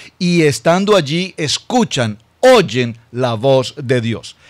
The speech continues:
"Reúneme al pueblo para que yo les haga oír, para que yo les haga oír mis palabras", las cuales aprenderán para temer, por favor, las cuales aprenderán.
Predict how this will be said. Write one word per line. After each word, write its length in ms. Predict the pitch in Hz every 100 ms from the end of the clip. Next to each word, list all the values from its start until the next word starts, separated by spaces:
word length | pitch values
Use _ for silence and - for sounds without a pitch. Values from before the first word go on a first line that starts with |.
| - -
"Reúneme 480 | 127 139 160 170
al 160 | 165 151
pueblo 480 | 165 180 190 196 190
para 260 | 185 165
que 220 | - 151 120
yo 280 | 123 160
les 280 | 180 185 165
haga 460 | - 156 160 170 -
oír, 1500 | - 190 185 180 190 220 220 190 175 165 151 143 131 123 104 - - -
para 220 | 139 143
que 100 | 139
yo 160 | 139 185
les 220 | 202 151
haga 360 | 175 170 175 - -
oír 800 | 165 151 165 196 202 226 185 151
mis 440 | 147 175 196 -
palabras", 800 | - 156 139 120 113 131 139 - - _ _ _ _
las 220 | 104 120
cuales 400 | - 170 175 180
aprenderán 1200 | 165 147 - 156 147 143 139 135 165 190 151 143 - _ _ _ _ _
para 320 | 156 151 143
temer, 1000 | - _ 156 143 143 151 175 170 165 170
por 200 | 117 165
favor, 460 | - 156 151 151 139
las 280 | 139 143 -
cuales 520 | - 170 175 175 -
aprenderán. 1700 | - 165 147 - - 156 147 147 139 143 139 139 147 180 156 120 98